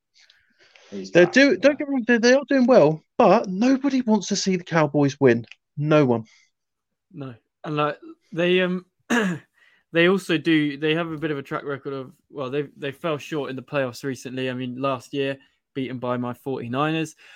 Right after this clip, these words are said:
Speaker 3: Um, but yeah, I mean, it's not just Pollard that they've got that's exciting. C D Lamb, you know, the, coming into the season, there was questions about whether he could actually take on, like,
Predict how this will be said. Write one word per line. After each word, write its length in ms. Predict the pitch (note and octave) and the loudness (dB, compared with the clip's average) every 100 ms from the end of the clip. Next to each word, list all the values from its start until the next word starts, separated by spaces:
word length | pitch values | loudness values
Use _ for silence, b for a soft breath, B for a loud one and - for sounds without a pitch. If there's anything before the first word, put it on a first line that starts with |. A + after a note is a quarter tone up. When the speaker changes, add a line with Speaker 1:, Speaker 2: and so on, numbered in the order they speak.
| b b _ | b b _
Speaker 3:
Um, 500 | D3+ D3+ D3+ D3 C#3+ _ _ | -2 -2 -2 -4 -8 _ _
but 140 | - F#3 | 0 4
yeah, 140 | F3+ | 6
I 40 | D3+ | 4
mean, 140 | E3 | 2
it's 120 | F3+ | 0
not 160 | G#3 F3 | 0 -2
just 160 | D#3+ | -6
Pollard 340 | - E3+ D3 C3 | -2 0 0 0
that 100 | C3 | -4
they've 160 | C#3 | -4
got 160 | C3+ C3 | -2 -4
that's 160 | B2+ C#3 | -4 -12
exciting. 600 | B2+ C#3 C3 C#3+ C#3 C#3 | -8 -4 -4 -4 -6 -10
C 240 | - E3+ | -4 -2
D 140 | D#3 D3+ | 0 -2
Lamb, 460 | D3 D3+ D#3 D3+ - _ _ | -2 -2 -4 -8 -14 _ _
you 80 | D3 | -8
know, 160 | C#3+ C#3+ | -6 -6
the, 80 | |
coming 300 | C#3+ D#3 D#3 | -6 -6 -4
into 200 | D3+ D3 | -4 -6
the 60 | C#3+ | -12
season, 540 | - D#3 D3+ C#3 D3+ | -6 -4 -2 -2 -4
there 100 | D3 | -4
was 120 | C#3 B2+ | -6 -6
questions 360 | D3 C3+ C#3+ | -8 -8 -8
about 160 | C3+ C#3+ | -8 -4
whether 180 | C#3+ C3 | -4 -4
he 120 | C#3+ | -6
could 160 | D3+ - | -8 -6
actually 400 | D#3 - - C#3 | -6 -6 -8 -8
take 340 | - D3+ C#3+ C#3+ | -6 -6 -6 -6
on, 160 | D3 | -8
like, 220 | C3+ D3 | -8 -12